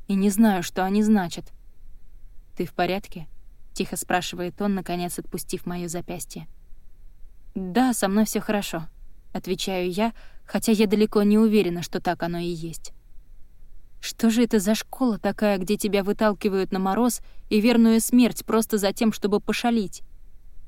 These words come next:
Что-то не похоже, что с тобой всё хорошо. Эти слова не очень-то приятно слышать, хотя я понимаю, что он прав. Но, честно говоря, последние дня два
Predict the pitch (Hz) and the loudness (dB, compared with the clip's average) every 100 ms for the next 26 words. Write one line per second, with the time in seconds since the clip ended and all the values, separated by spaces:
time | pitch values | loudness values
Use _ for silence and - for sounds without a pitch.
0 | - - - - - - 170 185 196 220 | -14 -16 -14 -14 -10 -6 -2 0 0 0
1 | - 185 175 160 170 - 175 165 165 - | 0 -2 -2 -4 -6 -4 -4 -2 -4 -6
2 | 160 170 175 - 170 156 - - - - | -6 -6 -6 -6 -8 -10 -16 -16 -16 -14
3 | - - - - - - - 190 185 - | -16 -14 -14 -16 -16 -16 -6 -4 -4 -2
4 | 196 180 196 202 190 - 180 180 185 180 | -2 0 2 2 0 -2 -4 -2 -2 -2
5 | 170 175 - 180 - 160 - - - - | -4 -6 -6 -6 -8 -12 -14 -16 -16 -18
6 | - - 185 202 196 208 208 214 208 - | -6 -4 0 0 2 2 6 4 2 -2
7 | 196 190 185 170 - - - - - - | -4 -4 -6 -8 -12 -14 -14 -16 -14 -8
8 | - 190 196 - - 277 - 202 185 196 | -4 -2 -4 -6 -2 0 4 2 4 2
9 | 196 185 - - - 208 220 233 214 214 | 4 2 0 -8 -6 -4 2 4 6 4
10 | 202 170 202 202 185 254 240 | 4 2 2 2 2 2 2